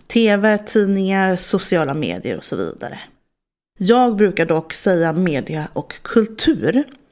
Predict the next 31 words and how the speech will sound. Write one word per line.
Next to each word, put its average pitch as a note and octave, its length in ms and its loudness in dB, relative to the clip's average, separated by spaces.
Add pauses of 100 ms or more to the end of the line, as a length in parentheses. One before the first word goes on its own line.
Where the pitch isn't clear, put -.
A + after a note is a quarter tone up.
(400)
eftersom E3+ 760 -2 (480)
en E3 220 -2
del C4 280 4
kultur F3+ 520 0
som D#3 240 -2
riktar A#3 380 0
sig F3+ 320 0
till F3 120 -2
barn, F3+ 460 2 (260)
böcker, G3+ 480 0
serier, F#3 540 2
filmer, A3 760 2 (340)
faktiskt - 320 -6
har G3 420 2
tydliga F3+ 580 0
budskap D#3+ 720 -2
om F3+ 240 0
vilken F#3 480 0
kropp - 420 -8
som D#3+ 220 -2
är D3+ 180 -2
bra B3+ 520 0
och D#3 140 0
inte. - 380 -12 (680)
Vilken F#3 380 2
kropp E3+ 260 -4
som F3 180 -2
behöver D#3 360 -2
förändras F3 1040 -2
och - 280 -14
inte. - 460 -10